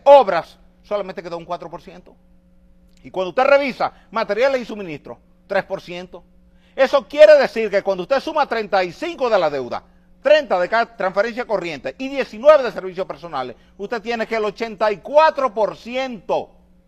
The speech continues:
del gasto público se ha ido a un sector no reproductivo. Y un país no se puede desarrollar cuando invierta el ochenta y cuatro por ciento de su presupuesto en sectores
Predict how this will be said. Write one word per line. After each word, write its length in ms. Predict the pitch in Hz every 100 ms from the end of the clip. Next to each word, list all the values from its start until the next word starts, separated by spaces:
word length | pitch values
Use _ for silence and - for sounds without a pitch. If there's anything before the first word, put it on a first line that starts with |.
| - _ -
del 240 | 254 220
gasto 500 | 269 277 - 262 -
público 760 | 262 285 269 233 - 202 160 _ _ _ _ _
se 160 | 254
ha 100 | 269
ido 200 | 277 262
a 20 | 262
un 140 | 247
sector 440 | 262 202 262 247
no 380 | 226 233 302 302
reproductivo. 1120 | 269 247 240 247 240 - 302 320 302 220 - _ _ _ _ _ _ -
Y 100 | 262
un 140 | 269
país 280 | 269 277 185
no 180 | 262 262
se 140 | 247
puede 260 | - 294 262
desarrollar 640 | 214 214 190 180 156 135 - -
cuando 240 | 254 233
invierta 520 | 214 165 240 311 - 240
el 60 |
ochenta 420 | 220 240 233 226 226
y 80 |
cuatro 440 | 160 285 330 285 220
por 140 | 214
ciento 260 | 226 240 226
de 60 |
su 100 | 185
presupuesto 600 | 190 180 170 160 147 131 _ _ _
en 160 | - 196
sectores 400 | 202 - 214